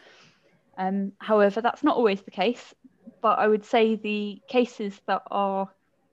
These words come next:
directed at me are more likely to be intensive in the sense that they require more time than necessarily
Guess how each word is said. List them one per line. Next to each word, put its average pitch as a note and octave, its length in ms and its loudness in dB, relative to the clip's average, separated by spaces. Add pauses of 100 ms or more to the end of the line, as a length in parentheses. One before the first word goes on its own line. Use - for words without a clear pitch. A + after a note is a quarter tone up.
(760)
directed F#3 600 -2 (300)
at - 140 -2 (120)
me A#3 380 -4 (960)
are G#3+ 100 2
more B3 360 6
likely A#3 520 -2
to - 140 -14
be G3+ 260 -10
intensive G#3 840 -6
in G3+ 260 -6
the G3 120 -12
sense - 500 -8
that - 260 -10
they F#3 440 -4 (640)
require G3+ 640 -2
more G3 260 -4
time F#3 680 -4 (680)
than F3+ 400 -6
necessarily F3 920 -6